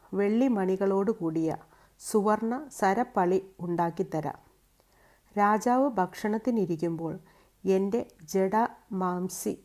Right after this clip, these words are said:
സുഗന്ധം പുറപ്പെടുവിക്കുന്നു. എൻ്റെ പ്രിയൻ എനിക്ക് സ്തനങ്ങളുടെ മധ്യേ കിടക്കുന്ന മൂറിൻ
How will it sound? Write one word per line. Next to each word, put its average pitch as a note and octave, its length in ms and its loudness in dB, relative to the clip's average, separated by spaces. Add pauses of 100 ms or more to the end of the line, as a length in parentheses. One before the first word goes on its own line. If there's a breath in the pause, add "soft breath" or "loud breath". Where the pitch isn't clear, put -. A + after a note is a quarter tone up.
(140)
സുഗന്ധം F3 680 -4 (180)
പുറപ്പെടുവിക്കുന്നു. E3 840 -2 (1800 soft breath)
എൻ്റെ B3 300 4
പ്രിയൻ F3+ 440 2 (120)
എനിക്ക് F#3+ 360 0 (140)
സ്തനങ്ങളുടെ A3 680 0
മധ്യേ G3 420 -2
കിടക്കുന്ന E3+ 560 -2 (840 soft breath)
മൂറിൻ A#3 400 2